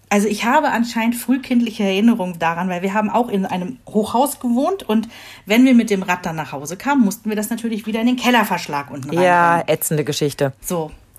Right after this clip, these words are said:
Speaker 1: und wir waren im Sommer dann, ich weiß nicht, ob's in den Ferien war, ist aber auch egal. Wir waren da häufiger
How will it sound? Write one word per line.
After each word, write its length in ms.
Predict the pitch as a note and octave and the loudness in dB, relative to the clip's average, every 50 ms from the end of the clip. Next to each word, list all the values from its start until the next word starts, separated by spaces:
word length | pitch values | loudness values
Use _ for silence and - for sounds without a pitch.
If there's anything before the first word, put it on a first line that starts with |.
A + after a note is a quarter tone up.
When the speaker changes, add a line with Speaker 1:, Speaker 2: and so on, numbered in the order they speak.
| _ _ | _ _
Speaker 1:
und 400 | G#3 G#3 G#3 G#3 G#3 G#3 - - _ _ _ _ _ _ _ _ _ | 0 2 4 4 2 0 -2 -10 _ _ _ _ _ _ _ _ _
wir 200 | G3+ G3+ A3 G3 | -2 -2 0 2
waren 160 | G#3 A3 B3+ B3+ | 2 4 6 4
im 80 | G#3 | 4
Sommer 260 | F#3 F#3+ F#3 A3 B3 A#3+ | 4 0 0 0 0 2
dann, 260 | A3+ A3+ A3+ - - - _ _ _ _ _ _ _ _ _ _ _ _ _ | 0 -2 -2 -4 -8 -14 _ _ _ _ _ _ _ _ _ _ _ _ _
ich 200 | - - - - | -16 -16 -14 -12
weiß 220 | - - - - | -12 -12 -10 -12
nicht, 140 | F#3+ - D#3+ | -12 -12 -14
ob's 140 | D3 - - | -14 -14 -12
in 60 | D#3 | -12
den 100 | D#3 D#3 | -12 -12
Ferien 420 | - - A#3+ C4+ C4+ C4 C4 B3+ A#3+ | -4 -2 -2 0 2 2 2 2 2
war, 120 | B3 B3 B3 | 0 -2 -4
ist 100 | B3 C4+ | -4 -2
aber 160 | B3+ A#3+ B3 | -2 0 0
auch 60 | B3 | 0
egal. 380 | C4 G3+ G3+ F3 D3+ C3+ - - - - - - - _ | 0 0 0 -2 -2 -6 -8 -10 -16 -20 -20 -20 -18 _
Wir 120 | - F#3 F3+ | -10 -4 -2
waren 200 | G#3+ A3+ C#4 C#4 | 0 2 4 4
da 160 | B3+ A#3 G3+ | 4 4 4
häufiger 540 | G3+ G3+ F#3+ F#3+ - A3+ - B3 B3+ C#4+ D#4+ | 2 0 -2 -2 -6 -6 -4 -2 -2 -2 -4